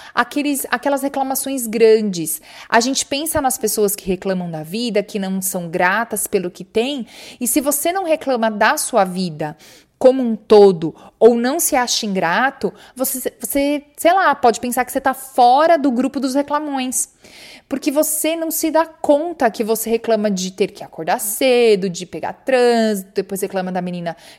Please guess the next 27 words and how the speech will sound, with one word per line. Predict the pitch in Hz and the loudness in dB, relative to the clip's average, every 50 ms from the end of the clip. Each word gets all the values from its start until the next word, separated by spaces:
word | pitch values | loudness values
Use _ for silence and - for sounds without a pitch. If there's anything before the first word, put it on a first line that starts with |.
| _ | _
que | - - | -12 -4
trabalha | - 202 185 175 160 151 147 | -4 -2 -2 -2 -4 -4 -6
com | - - 175 | -6 -8 -8
você, | 190 277 269 - - 262 233 233 240 240 220 202 | -6 -6 -6 -4 0 4 6 6 8 6 6 4
depois | 185 185 185 190 180 | 2 -2 -6 -6 -6
reclama | 196 185 185 190 185 185 180 | -6 -6 -6 -6 -6 -6 -6
da | 180 175 | -6 -6
fila | 175 - - 175 165 160 | -8 -8 -10 -10 -10 -8
do | 160 156 | -6 -4
almoço, | 151 214 277 311 285 240 233 233 233 226 226 220 214 208 - - - 208 202 | -4 -4 -4 -4 -2 2 2 4 4 6 4 4 2 0 -4 -8 -10 -12 -12
que | - - 190 | -10 -10 -8
demorou, | 175 165 160 185 240 269 262 233 220 226 240 233 226 214 202 | -8 -6 -4 0 2 4 4 6 8 8 8 8 8 8 6
depois | 190 196 190 - 202 196 196 | 4 -2 -2 -2 -2 0 0
reclama | 196 190 - 208 196 185 185 - - - - - - _ | 0 0 0 -2 -2 -2 -4 -6 -12 -20 -20 -20 -16 _
que | - | -6
o | 220 | -4
chefe | - - 208 190 190 196 | 2 2 2 2 2 0
não | 180 175 | -4 -4
aprovou | 180 - 190 180 170 - | -2 -4 -6 -6 -6 -8
tua | - - 165 | -10 -10 -12
planilha, | - - 226 247 277 277 254 240 240 240 240 240 220 196 | -4 0 0 0 2 0 -4 -4 -4 -4 -2 -2 -2 -2
depois | 190 190 196 190 196 180 | -2 -2 -4 -4 -4 -6
reclama | 185 185 185 190 190 180 180 | -6 -6 -6 -6 -6 -6 -8
que | - - 165 | -8 -8 -6
é | 156 | -4
babá, | 160 156 202 233 214 185 175 185 190 214 240 240 226 220 214 202 | 0 0 0 0 -2 0 2 4 4 6 6 4 4 4 2 2
depois, | 190 175 185 185 - 190 185 - | 0 -2 -4 -4 -4 -6 -6 -6